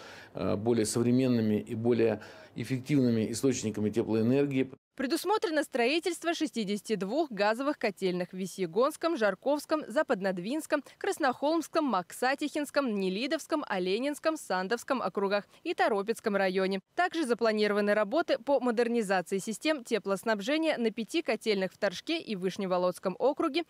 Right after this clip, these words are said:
Speaker 2: переводу на природный газ котельной в деревне Грузины Торжокского района и проведение модернизации системы водоснабжения в Бельском округе.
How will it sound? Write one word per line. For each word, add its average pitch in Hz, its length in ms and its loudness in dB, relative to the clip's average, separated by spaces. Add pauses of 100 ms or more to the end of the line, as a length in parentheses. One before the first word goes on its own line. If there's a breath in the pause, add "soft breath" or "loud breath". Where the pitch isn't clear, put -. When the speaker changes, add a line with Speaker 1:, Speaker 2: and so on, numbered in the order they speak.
(140 loud breath)
Speaker 2:
переводу 320 460 2
на 277 120 2
природный 240 500 2
газ 294 200 0
котельной 262 480 0
в 202 60 -4
деревне 247 340 2
Грузины 226 540 0
Торжокского 208 640 0
района 208 380 2 (120 loud breath)
и 330 120 0
проведение 220 640 0
модернизации 202 760 0
системы 269 560 0
водоснабжения 196 880 0
в 254 40 -6
Бельском 180 520 -2
округе. 185 500 0